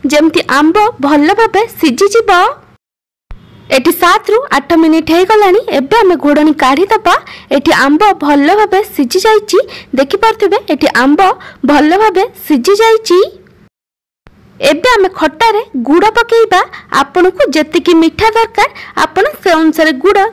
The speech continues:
କି ଚିନି ପକେଇ ପାରିବେ, କିନ୍ତୁ ଖଟାରେ ଗୁଡ଼ ପକେଇଲେ ଖଟାର ଟେଷ୍ଟ ବହୁତ ଭଲ ଆସିଥାଏ, ଆଉ ଖଟାର କଲର ବି ବହୁତ ଭଲ ଆସିଥାଏ। ଏବେ ଆମେ ସବୁକୁ ଭଲ ଭାବେ ମିକ୍ସ କରି ଆମେ ଆକୁ ଦୁଇରୁ ତିନି ମିନିଟ୍ ପର୍ଯ୍ୟନ୍ତ କୁକ୍ କରିବା,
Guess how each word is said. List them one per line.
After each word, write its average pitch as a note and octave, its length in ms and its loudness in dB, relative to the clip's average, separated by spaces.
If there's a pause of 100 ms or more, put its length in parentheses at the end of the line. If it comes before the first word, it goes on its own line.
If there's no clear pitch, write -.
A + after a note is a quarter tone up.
କି E4+ 80 2 (100)
ଚିନି D#4 320 2
ପକେଇ A4 300 0
ପାରିବେ, A4 340 2 (400)
କିନ୍ତୁ D#4+ 260 2 (140)
ଖଟାରେ G4+ 400 0 (220)
ଗୁଡ଼ E4 260 2
ପକେଇଲେ A4+ 420 2 (360)
ଖଟାର D4+ 280 0 (140)
ଟେଷ୍ଟ C#4+ 220 -2 (100)
ବହୁତ C#4+ 160 0 (100)
ଭଲ C#4+ 160 2 (140)
ଆସିଥାଏ, A4 400 0 (340)
ଆଉ C#4 80 0 (120)
ଖଟାର F4 300 0 (260)
କଲର D#4 320 0 (100)
ବି G#4+ 60 2 (180)
ବହୁତ D4+ 160 0 (100)
ଭଲ C#4 160 2 (160)
ଆସିଥାଏ। G#4+ 480 0 (1600)
ଏବେ D4+ 220 0
ଆମେ A4 200 2
ସବୁକୁ F#4+ 380 0 (160)
ଭଲ D#4+ 180 2 (120)
ଭାବେ D#4 180 0 (100)
ମିକ୍ସ G#4+ 280 0
କରି G#4+ 160 2 (320)
ଆମେ D4 200 2
ଆକୁ D#4 120 -4 (100)
ଦୁଇରୁ G#4+ 260 2 (160)
ତିନି E4 280 4
ମିନିଟ୍ D4+ 300 0
ପର୍ଯ୍ୟନ୍ତ D4+ 380 0 (160)
କୁକ୍ G#4+ 240 -2
କରିବା, A4+ 320 2